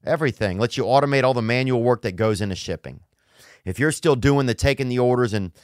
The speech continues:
you know, if you have a small amount, maybe it doesn't matter. But if you're getting up to ten, twelve, thirty orders, it's time to get help.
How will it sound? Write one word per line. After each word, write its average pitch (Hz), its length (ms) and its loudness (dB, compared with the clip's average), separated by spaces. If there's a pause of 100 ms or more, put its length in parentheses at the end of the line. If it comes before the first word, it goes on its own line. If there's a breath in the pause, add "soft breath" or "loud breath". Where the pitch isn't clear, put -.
(300 soft breath)
you 113 60 -4
know, 120 80 4
if 110 80 0
you 135 60 2
have 113 80 2
a 104 60 0
small 135 420 2
amount, 123 320 2
maybe 113 200 2
it 110 40 0
doesn't 101 260 0
matter. 107 220 2
But 98 100 0
if 92 80 -6
you're 131 80 -4
getting 127 300 -2
up 120 120 -6
to 107 180 -6
ten, 123 360 -6
twelve, 120 420 -2
thirty 120 320 0
orders, 113 460 0 (300 soft breath)
it's - 200 -6
time 120 280 4
to 95 80 -4 (260)
get 104 240 -2
help. 104 400 -2